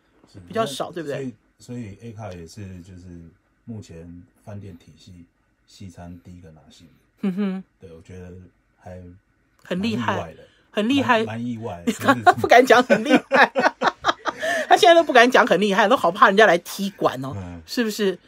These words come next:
Speaker 1: 是。
Speaker 2: 真的是蛮意外的，可是总是觉得好像第一年，你知道，
Speaker 1: 嗯。
Speaker 2: 就应该要被看见，然后甚至是给予星星啦。我自己还蛮喜欢林维莲的，我让维莲讲讲自己。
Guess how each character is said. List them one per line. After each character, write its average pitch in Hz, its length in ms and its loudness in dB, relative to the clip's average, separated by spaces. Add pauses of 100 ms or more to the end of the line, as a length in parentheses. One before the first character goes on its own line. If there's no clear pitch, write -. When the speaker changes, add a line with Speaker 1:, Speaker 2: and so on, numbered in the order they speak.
(140)
Speaker 1:
是。 - 60 -20 (120)
Speaker 2:
真 392 160 0
的 370 80 2
是 330 120 -2
蛮 214 200 2
意 233 120 0
外 208 160 4
的， 180 80 2
可 233 100 -4
是 214 140 -6
总 190 160 -2
是 262 120 -8
觉 196 140 0
得 202 100 4
好 175 120 -4
像 190 200 -4
第 254 240 -4 (340)
一 320 180 2
年， 156 320 0 (220)
你 185 100 -18
知 180 60 -10
道， 175 100 0
Speaker 1:
嗯。 165 60 -10
Speaker 2:
就 233 220 2
应 220 200 -2
该 180 280 0 (260)
要 196 120 0
被 180 160 -2
看 160 340 -4
见， 135 280 -4
然 143 100 -6
后 175 80 -2
甚 175 260 -4
至 160 160 -10
是 151 160 -8
给 131 240 -8
予 127 160 -8
星 117 300 -12
星 98 240 -14
啦。 76 160 -18 (320)
我 208 80 -12
自 269 100 -6
己 254 120 0
还 185 120 0
蛮 175 160 -2
喜 185 140 -10
欢 151 100 -8
林 143 120 -10
维 139 140 -8
莲 127 140 -12
的， 139 140 -8
我 180 80 -2
让 208 320 -2
维 175 140 -6
莲 170 200 -4
讲 147 160 -10
讲 135 220 -10
自 - 100 -14
己。 - 240 -16